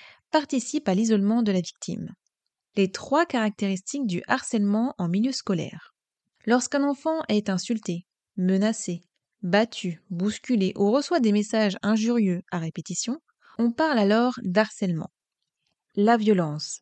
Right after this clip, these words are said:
c'est un rapport de force et de domination entre un ou plusieurs élèves et une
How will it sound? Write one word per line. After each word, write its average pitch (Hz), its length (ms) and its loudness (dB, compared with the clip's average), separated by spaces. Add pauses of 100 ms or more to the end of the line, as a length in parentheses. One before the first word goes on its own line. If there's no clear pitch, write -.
c'est 220 280 -2
un 220 40 2
rapport 233 360 2
de 196 80 0
force 220 500 -4
et 196 80 -2
de 175 80 -2
domination 233 840 2
entre 185 340 -2
un 269 260 2
ou 202 100 2
plusieurs 220 420 0
élèves 190 400 0 (220)
et 226 260 4
une 330 200 0